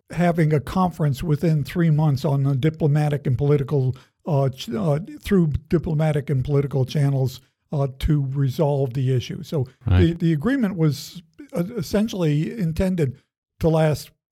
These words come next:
Speaker 1: ninety days,
Speaker 2: Mm.
Speaker 1: uh, maybe a year on the outside.
Speaker 2: Right.
Speaker 1: Uh, and we're approaching seventy years right
Speaker 2: Yeah.
Speaker 1: now.
Speaker 2: Yeah, I, I guess as a, as a comparison,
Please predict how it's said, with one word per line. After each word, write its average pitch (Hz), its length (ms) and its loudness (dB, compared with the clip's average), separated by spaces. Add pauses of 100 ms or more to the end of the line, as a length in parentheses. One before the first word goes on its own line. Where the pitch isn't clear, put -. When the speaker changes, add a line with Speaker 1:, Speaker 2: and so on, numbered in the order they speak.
(180)
Speaker 1:
ninety 151 360 0
days, 156 480 0
Speaker 2:
Mm. 113 420 4
Speaker 1:
uh, 135 260 0 (200)
maybe 160 400 0
a 151 40 2
year 156 420 0
on 151 140 0
the 151 120 0
outside. 151 720 0
Speaker 2:
Right. 101 220 -2 (160)
Speaker 1:
Uh, 139 220 2 (100)
and 151 260 2
we're 156 240 2
approaching 156 480 0
seventy 143 400 0
years 139 460 2
right 135 200 2
Speaker 2:
Yeah. 131 100 0
Speaker 1:
now. 131 340 2 (380)
Speaker 2:
Yeah, 151 160 0 (100)
I, 151 140 -4
I 147 40 -2
guess 147 240 -6
as 123 200 -6
a, 113 280 -4 (160)
as 113 140 -8
a - 20 -10
comparison, 104 800 -8